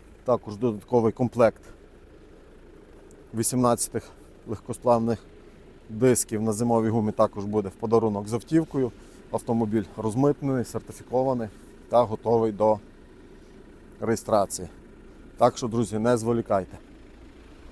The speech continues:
Хто шукав класну інсігнію, телефонуйте в компанію Carvel.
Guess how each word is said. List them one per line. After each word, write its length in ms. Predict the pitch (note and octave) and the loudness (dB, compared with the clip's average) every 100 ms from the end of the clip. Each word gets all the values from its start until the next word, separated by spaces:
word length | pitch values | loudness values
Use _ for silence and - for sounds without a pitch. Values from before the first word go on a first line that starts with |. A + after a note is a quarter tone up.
| - - - - - - - - - - - - | -20 -20 -20 -20 -20 -20 -20 -20 -20 -20 -20 -8
Хто 140 | C3 | -4
шукав 360 | A2+ A#2+ A#2 G#2 | -4 -2 2 2
класну 360 | - A#2 - A#2 | 4 4 4 -2
інсігнію, 580 | A2+ - C#3 D3 D3+ A#2+ - - - - - - - - - - - - - | -2 0 0 2 0 -2 -8 -20 -20 -20 -20 -20 -20 -20 -20 -20 -20 -20 -12
телефонуйте 640 | - A#2 - A#2 B2 A#2 A#2+ - - - - | -4 -4 -2 -2 -2 -2 -4 -6 -20 -20 -16
в 100 | G#2+ - - | -16 -16 -18
компанію 480 | - A2 A2+ A#2 A2+ | -12 -4 -2 0 -2
Carvel. 420 | G2+ A2+ A2 F2+ | -4 -4 0 -2